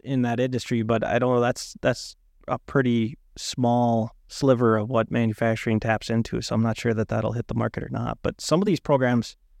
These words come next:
you know, the chips Act, uh, Inflation Reduction Act, I think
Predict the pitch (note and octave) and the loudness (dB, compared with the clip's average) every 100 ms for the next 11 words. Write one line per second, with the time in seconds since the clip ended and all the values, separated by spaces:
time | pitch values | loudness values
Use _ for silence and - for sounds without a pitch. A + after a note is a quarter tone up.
0 | _ - _ - B2 A2+ - B2+ - A#2 | _ -20 _ -4 0 0 0 -2 2 2
1 | A#2 A#2+ - - - A#2 A2+ A2 - A#2+ | 2 0 -6 -12 -2 0 2 2 0 0
2 | C3 A#2+ - A#2+ A2 A2+ - B2 A#2 A#2 | 2 2 0 -2 0 0 0 0 0 0
3 | A#2 B2 - | -4 -4 -6